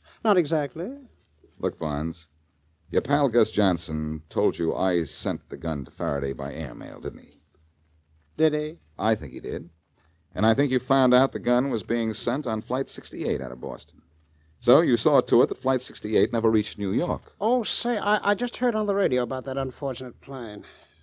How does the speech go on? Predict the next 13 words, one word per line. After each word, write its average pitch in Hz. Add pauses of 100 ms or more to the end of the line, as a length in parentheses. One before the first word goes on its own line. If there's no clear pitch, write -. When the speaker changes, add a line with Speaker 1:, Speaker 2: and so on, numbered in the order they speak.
(220)
Speaker 1:
Fantastic, 147
isn't 104
it? 73 (560)
It 165
hasn't 254
crashed, 185
it 175
hasn't 185
made 196
a 185
forced 175
landing, 160
and 175